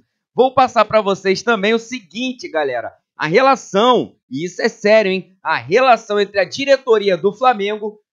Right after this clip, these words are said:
e do Olympique de Marseille parece que está azedando de vez, né? E com isso, né, o Gerson vai ficando cada vez mais longe de retornar ao Flamengo para a temporada de dois mil e vinte e três.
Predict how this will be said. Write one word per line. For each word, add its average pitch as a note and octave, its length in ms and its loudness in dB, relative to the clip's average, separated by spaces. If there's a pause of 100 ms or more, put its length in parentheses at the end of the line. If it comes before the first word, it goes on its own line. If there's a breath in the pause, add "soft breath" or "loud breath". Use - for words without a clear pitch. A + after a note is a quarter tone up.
(100)
e C4 80 -4
do A#3+ 80 2
Olympique G3+ 500 -2
de F3 100 -6
Marseille F#3+ 500 -2
parece G3+ 800 2
que G#3 100 -20
está F#3+ 320 -4
azedando F#3+ 600 -2
de G#3 140 -6
vez, F3+ 640 0 (200)
né? F3+ 160 0
E G3 60 2
com C4+ 260 2
isso, G3 360 0
né, F#3 140 4
o G3 80 2
Gerson E3 380 -2
vai F#3 160 -2
ficando F3 340 -8
cada F3+ 260 -2
vez F3 300 -4
mais A3 300 -6
longe G#3 840 0 (200)
de A3 120 0
retornar F#3 840 0 (240)
ao B3+ 240 2
Flamengo G#3+ 640 -2
para G3 200 4
a - 20 0
temporada F#3 640 2
de F#3+ 140 0
dois F3+ 200 4
mil F3+ 140 4
e F#3+ 40 4
vinte A3 200 -2
e B3+ 60 -2
três. F3 320 -2